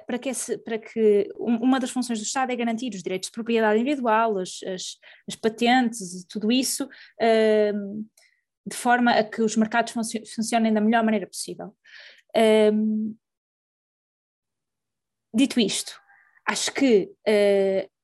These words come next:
as nossas decisões individuais são, eh, obviamente uma coisa, por exemplo, o planeamento financeiro que eu possa fazer ou que tu possas fazer da tua vida, não tem,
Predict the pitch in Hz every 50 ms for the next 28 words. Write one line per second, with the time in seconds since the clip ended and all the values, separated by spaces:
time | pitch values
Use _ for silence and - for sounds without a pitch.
0 | _ _ _ _ _ _ _ - 226 262 302 294 - 247 220 - 247 214 208 220
1 | 208 202 208 208 190 214 202 233 226 208 190 185 - - - - - - - 214
2 | 202 190 185 180 - 196 190 180 180 175 170 170 - - - 175 160 202 190 185
3 | 185 - 208 202 - 285 294 294 285 - - 202 170 185 180 - 220 220 214 214
4 | 214 214 214 - 220 208 214 214 233 220 208 - - - 254 262 254 220 214 214
5 | - - 208 185 208 202 202 202 - - 240 214 202 202 196 196 196 - - 202
6 | 202 190 190 190 - 214 196 196 208 202 247 294 320 - _ _ - - - _
7 | _ _ 226 247 254 262 269 262 233 226 -